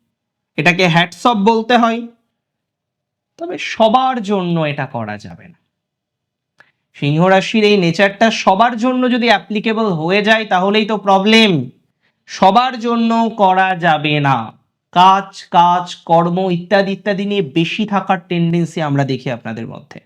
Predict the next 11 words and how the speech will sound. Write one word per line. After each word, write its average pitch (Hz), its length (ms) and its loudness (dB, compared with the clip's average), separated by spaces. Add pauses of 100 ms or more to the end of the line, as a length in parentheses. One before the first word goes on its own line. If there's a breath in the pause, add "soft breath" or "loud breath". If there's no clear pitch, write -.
(720 soft breath)
তাই 151 140 4
love 180 500 2
life 233 280 -2
and 208 220 -2
personal 220 560 0
লাইফের 202 500 0
জন্য 185 420 0
সময় 190 600 2
দিতে 175 320 2
হবে 185 280 4
আপনায়। 180 720 0